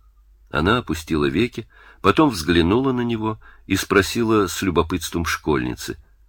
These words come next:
"А кто это ваша Флория Тоска?" "Героиня оперы итальянского композитора Джакомо Пуччини. Для того, чтобы спасти возлюбленного от смерти, она согласилась, пардон,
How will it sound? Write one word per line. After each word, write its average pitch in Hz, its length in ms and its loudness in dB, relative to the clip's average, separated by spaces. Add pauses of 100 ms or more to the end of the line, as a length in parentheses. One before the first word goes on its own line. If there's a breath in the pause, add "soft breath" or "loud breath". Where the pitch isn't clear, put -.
(360)
"А 85 220 2
кто 123 280 -2
это 71 240 -2
ваша 67 440 -4
Флория 78 600 -2
Тоска?" - 540 -4 (920)
"Героиня 92 600 4
оперы 90 340 2
итальянского 87 600 2
композитора 82 720 0 (280 loud breath)
Джакомо 87 540 2
Пуччини. 80 640 -2 (840)
Для 78 240 -2
того, 85 320 4
чтобы 76 280 -4
спасти 82 380 -4
возлюбленного 73 800 -2
от 73 80 -4
смерти, 113 520 -4 (380 soft breath)
она 95 460 4
согласилась, 85 760 0 (100)
пардон, 85 500 0